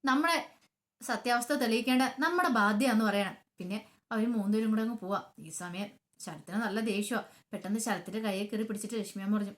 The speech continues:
"അതെ മോനെ, അവിടെ ചെന്ന് പ്രശ്നങ്ങളൊന്നും ഉണ്ടാക്കല്ലെന്ന് പറയാണ്. അറിയാലോ, നമ്മൾ താഴ്മയോടെ നിക്കണമെന്ന് പറയാ." "എന്ത് താഴ്മയോടെ? എന്തിനാ അമ്മേ താഴ്മയോടെ നിക്കണേ? അതിന്റെ കാര്യമൊന്നുമില്ലെന്ന് ദേവു പറയാ."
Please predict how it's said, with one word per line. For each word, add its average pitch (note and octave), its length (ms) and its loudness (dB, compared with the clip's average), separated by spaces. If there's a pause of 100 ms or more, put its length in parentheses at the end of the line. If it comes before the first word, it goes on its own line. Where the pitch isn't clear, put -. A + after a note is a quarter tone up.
(160)
"അതെ F3 100 -10
മോനെ, G3 300 -4 (220)
അവിടെ F3+ 160 -4
ചെന്ന് A#3 200 0
പ്രശ്നങ്ങളൊന്നും B3 680 2
ഉണ്ടാക്കല്ലെന്ന് A3+ 480 0
പറയാണ്. G#3 380 2 (300)
അറിയാലോ, F#3 440 -2 (560)
നമ്മൾ D#4+ 200 2
താഴ്മയോടെ A#3 540 2
നിക്കണമെന്ന് A#3+ 360 2
പറയാ." A3 200 0 (180)
"എന്ത് G3+ 300 0
താഴ്മയോടെ? C4 480 4 (340)
എന്തിനാ F4 280 0
അമ്മേ E4+ 140 2
താഴ്മയോടെ A#3 520 4
നിക്കണേ? B3+ 320 2 (320)
അതിന്റെ F4+ 260 0
കാര്യമൊന്നുമില്ലെന്ന് B3+ 720 4
ദേവു A3 260 2
പറയാ." G#3+ 280 2